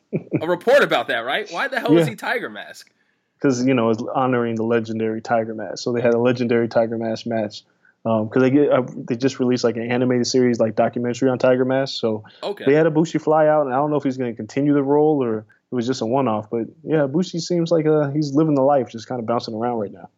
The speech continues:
Speaker 2: Hottest free agent right now. Um,
Speaker 1: Yeah.
Speaker 2: so that's up in the air. Asuka still hasn't lost a match. There's no competition. I don't see her losing anytime soon. I don't know where the hell they go with that.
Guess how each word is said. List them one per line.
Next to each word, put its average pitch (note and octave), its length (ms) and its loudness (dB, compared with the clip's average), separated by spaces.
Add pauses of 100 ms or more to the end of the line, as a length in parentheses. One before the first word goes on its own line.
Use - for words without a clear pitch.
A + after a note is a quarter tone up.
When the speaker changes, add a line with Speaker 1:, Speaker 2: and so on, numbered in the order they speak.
Speaker 2:
Hottest D#3 300 -10
free C#3+ 200 -8
agent G#2+ 260 -14
right F#2+ 180 -20
now. A2 100 -20 (320)
Um, B2+ 540 -8
Speaker 1:
Yeah. - 80 -20 (140)
Speaker 2:
so D#3+ 180 -10
that's E3+ 240 -6
up F#3 140 -8
in E3+ 60 -12
the D3+ 120 -14
air. D#3 260 -8 (280)
Asuka G3+ 480 -4
still F#3+ 340 -6
hasn't E3+ 360 -6
lost E3 280 0
a C3+ 60 -12
match. C3 540 -10 (800)
There's G#3+ 220 -2
no A3 140 -2
competition. D3 640 -6
I D#3+ 100 -4
don't B3 120 -6
see A#3 160 -12
her F3 100 -4
losing D#3+ 320 -6
anytime C#3 420 -12
soon. C3+ 360 -12
I - 120 -10
don't A3+ 120 -10
know A3 100 -8
where E3+ 140 -4
the C#3+ 80 -6
hell B2+ 120 -8
they A2+ 120 -12
go G#2+ 160 -12
with F#2+ 160 -20
that. - 140 -20